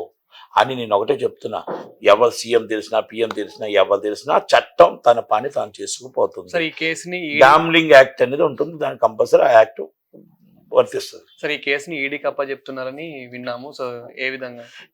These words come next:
Speaker 1: ఈడీకి అప్పచెప్పరండి, పోలీసు వాళ్ళు కేసు పోలీసు వాళ్ళు రన్ చేస్తారు. ఈడీ బాధ్యత ఏంటంటే ఎన్ని వందల కోట్లకి వీళ్ళు టర్న్ ఓవర్ చేశారు, వీళ్ళకి ఎన్ని వందల మొత్తం టోటల్ యాప్లో డబ్బు వచ్చింది, ఆ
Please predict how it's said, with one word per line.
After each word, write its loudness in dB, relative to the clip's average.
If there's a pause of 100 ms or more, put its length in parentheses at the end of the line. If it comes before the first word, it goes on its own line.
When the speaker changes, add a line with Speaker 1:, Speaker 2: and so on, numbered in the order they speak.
(120)
Speaker 1:
ఈడీకి -2
అప్పచెప్పరండి, -10 (640)
పోలీసు 4
వాళ్ళు 4
కేసు -2 (100)
పోలీసు -4
వాళ్ళు -4
రన్ -2
చేస్తారు. -4 (560)
ఈడీ -4 (100)
బాధ్యత 6
ఏంటంటే -4 (500)
ఎన్ని 0
వందల 8 (140)
కోట్లకి 2
వీళ్ళు -6
టర్న్ 2
ఓవర్ 0
చేశారు, -6 (420)
వీళ్ళకి 6
ఎన్ని -2
వందల 8 (120)
మొత్తం 0
టోటల్ 6
యాప్లో 4 (180)
డబ్బు 0
వచ్చింది, -6 (400)
ఆ 10